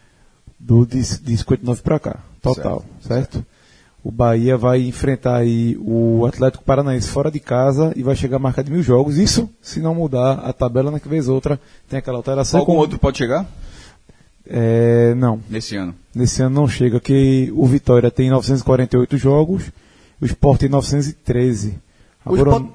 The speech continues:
Speaker 3: o Sport ano passado chegou a mil gols.
Speaker 2: Sim.
Speaker 3: No recorte geral também, não foi o gol de
Speaker 2: Quando eu coloquei isso,
Speaker 3: Gol do,
Speaker 2: aí
Speaker 3: foi o
Speaker 2: os
Speaker 3: gol do
Speaker 2: torcedores,
Speaker 3: Oswaldo.
Speaker 2: os torcedores do Bahia, eu acho que o nome do jogador é Feijão, se eu não tiver enganado.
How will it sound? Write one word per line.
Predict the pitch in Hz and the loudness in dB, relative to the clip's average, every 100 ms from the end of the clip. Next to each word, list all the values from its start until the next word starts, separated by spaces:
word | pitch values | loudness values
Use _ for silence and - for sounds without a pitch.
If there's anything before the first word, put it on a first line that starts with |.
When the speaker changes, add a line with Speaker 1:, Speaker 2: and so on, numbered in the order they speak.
| - | -6
Speaker 3:
o | |
Sport | 185 226 | -4 -2
ano | 240 | -2
passado | 226 196 | -4 -4
chegou | 185 202 | -2 0
a | 208 | 2
mil | 220 302 | 0 2
gols. | 160 151 139 131 - - _ | 6 8 6 0 -10 -18 _
Speaker 2:
Sim. | - 98 76 170 | -18 -18 -12 -4
Speaker 3:
No | |
recorte | 185 180 170 180 - 226 226 - - - - _ - | -2 0 0 0 -2 -12 -14 -20 -20 -20 -20 _ -14
geral | 127 196 160 135 | -4 0 0 0
também, | 127 131 | -2 -6
não | 127 | -4
foi | 151 | -2
o | |
gol | 151 | -2
de | 147 143 113 113 | -4 -6 -8 -12
Speaker 2:
Quando | 170 202 | -10 -6
eu | |
coloquei | 208 180 - 127 | -4 -2 4 4
isso, | 151 143 | 4 2
Speaker 3:
Gol | 117 | 2
do, | |
Speaker 2:
aí | - 156 | 2 4
Speaker 3:
foi | 190 | 4
o | |
Speaker 2:
os | |
Speaker 3:
gol | 196 | 6
do | |
Speaker 2:
torcedores, | 226 185 | 8 8
Speaker 3:
Oswaldo. | 151 160 156 | 6 4 2
Speaker 2:
os | |
torcedores | 170 151 147 147 | -4 -4 -4 -4
do | 139 | -4
Bahia, | 131 110 135 127 - _ - | -4 -4 -4 -6 -8 _ -8
eu | 113 | -8
acho | - | -6
que | |
o | 123 | -8
nome | 120 | -10
do | 113 | -8
jogador | 113 110 104 | -6 -6 -6
é | |
Feijão, | 101 156 131 98 78 78 | -6 -6 -6 -6 -10 -14
se | - | -14
eu | |
não | 95 | -12
tiver | - 95 | -10 -8
enganado. | 95 87 73 | -8 -10 -12